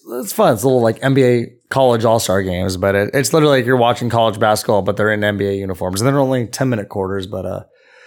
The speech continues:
yeah, we got some good stuff here. We had a good podcast here. We got some good, we'll have some good stuff to talk about next week. Maybe there'll be other trades. Chris Paul is still on the s-, on the Warriors. He didn't get traded for a third week in a row, so that's good news for him.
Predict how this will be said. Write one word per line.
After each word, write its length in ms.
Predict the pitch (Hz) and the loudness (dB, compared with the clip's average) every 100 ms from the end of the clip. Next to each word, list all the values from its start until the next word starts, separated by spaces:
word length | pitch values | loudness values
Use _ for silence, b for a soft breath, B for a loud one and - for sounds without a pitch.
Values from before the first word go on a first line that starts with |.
| b b b b | b b b b
yeah, 120 | 220 | 0
we 60 | 208 | 2
got 140 | 190 | 2
some 140 | 180 170 | 0 -2
good 140 | 185 | 0
stuff 300 | - 208 208 | 2 2 2
here. 200 | 196 220 | 2 4
We 100 | 208 | 4
had 80 | 160 | 0
a 40 | 131 | 0
good 180 | 147 | -2
podcast 480 | 139 170 170 185 175 | 2 0 0 -2 0
here. 120 | 196 | 0
We 80 | 190 | 0
got 160 | 143 120 | 0 -2
some 160 | 123 | -4
good, 180 | 120 131 | -4 -2
we'll 140 | 131 135 | 0 2
have 160 | 156 | 2
some 100 | 151 | 2
good 140 | 139 143 | 0 2
stuff 180 | 165 - | 0 2
to 40 | |
talk 160 | 156 147 | 0 2
about 160 | 156 | 2
next 180 | 160 165 | 2 2
week. 140 | 190 | 2
Maybe 160 | 156 123 | 2 2
there'll 180 | 135 131 | 2 4
be 140 | 139 | 4
other 180 | 131 151 | 4 2
trades. 400 | - 165 175 147 | 2 2 2 0
Chris 260 | - 151 - | -2 -2 0
Paul 300 | 151 160 160 | 0 2 2
is 300 | 139 175 - | 2 2 2
still 320 | - 170 160 | 0 2 4
on 160 | 156 165 | 4 2
the 40 | |
s-, 140 | - - | 0 -2
on 520 | - 147 131 131 135 | 0 2 2 2 2
the 480 | 123 123 117 110 - _ _ _ - - - | 4 4 2 0 -8 _ _ _ -16 -16 -6
Warriors. 480 | 127 143 139 165 143 | 0 4 4 4 2
He 80 | 127 | 0
didn't 140 | 143 | 0
get 140 | 143 | 0
traded 260 | - 151 143 | 0 0 2
for 80 | 147 | -2
a 40 | |
third 200 | 139 147 143 | 2 2 2
week 180 | 143 | 0
in 40 | 156 | 2
a 40 | |
row, 240 | 156 127 147 | 2 4 2
so 120 | 147 | 2
that's 160 | 131 120 | 0 2
good 160 | 143 | 0
news 160 | 135 131 | 2 0
for 160 | 135 120 | 0 0
him. 320 | 120 147 | 0 -2